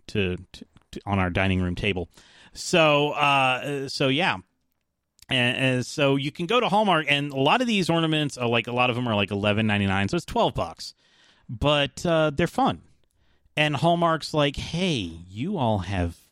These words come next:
money, and, and we wanna take your money." Um, we also got, uh, is, there's, they also do a lot of, uh, other geek stuff, like that Carbonite one.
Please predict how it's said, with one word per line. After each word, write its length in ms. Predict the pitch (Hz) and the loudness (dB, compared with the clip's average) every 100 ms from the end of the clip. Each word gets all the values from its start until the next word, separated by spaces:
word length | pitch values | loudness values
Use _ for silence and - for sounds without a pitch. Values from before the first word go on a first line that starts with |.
| - | -14
money, 420 | 95 143 98 - _ _ _ _ _ _ _ _ _ - | -10 -8 -10 -14 _ _ _ _ _ _ _ _ _ -2
and, 640 | 127 120 117 113 110 107 | 2 2 2 4 2 2
and 340 | 104 104 101 98 | 2 2 2 0
we 200 | 110 107 | -2 0
wanna 260 | 165 160 117 | 0 0 -2
take 320 | - 135 156 | -4 -6 -4
your 100 | 107 | -6
money." 400 | 87 85 80 - _ _ _ _ _ _ | -6 -10 -14 -20 _ _ _ _ _ _
Um, 520 | - 131 123 120 117 120 | 2 4 4 2 0 -2
we 220 | 139 147 | 0 2
also 480 | 143 165 208 - 175 | 4 4 2 2 2
got, 800 | 131 107 139 131 120 - - - - _ _ _ _ _ _ - | 2 0 2 2 0 -6 -10 -12 -16 _ _ _ _ _ _ -2
uh, 560 | 131 123 117 110 104 107 | 2 4 4 4 2 0
is, 240 | 107 131 | -2 -2
there's, 380 | - 160 151 147 | -2 0 2 2
they 240 | 190 160 165 | 2 2 2
also 240 | 180 - | 2 2
do 140 | 170 | 2
a 40 | 151 | 4
lot 160 | 143 | 2
of, 120 | 135 120 | 0 -2
uh, 40 | |
other 420 | 131 127 131 135 | -4 -2 0 0
geek 260 | 123 139 127 | 0 -2 -4
stuff, 340 | - 127 113 | -2 0 2
like 220 | 131 143 | 2 2
that 200 | - 127 | 0 -2
Carbonite 460 | - 143 131 117 107 | -2 -2 0 0 -2
one. 260 | 98 90 | -4 -6